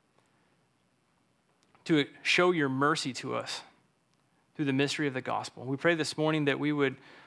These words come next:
ponder anew the mission that you started at the manger,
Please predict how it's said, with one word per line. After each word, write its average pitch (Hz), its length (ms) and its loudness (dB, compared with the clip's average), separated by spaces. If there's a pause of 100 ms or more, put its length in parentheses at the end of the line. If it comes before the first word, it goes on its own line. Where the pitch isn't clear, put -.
ponder 170 340 4
anew 131 500 0 (1120)
the 147 60 -2
mission 156 340 2
that 147 80 2
you 127 160 -2
started 165 420 2
at 147 80 -2
the 131 80 -4
manger, 175 560 0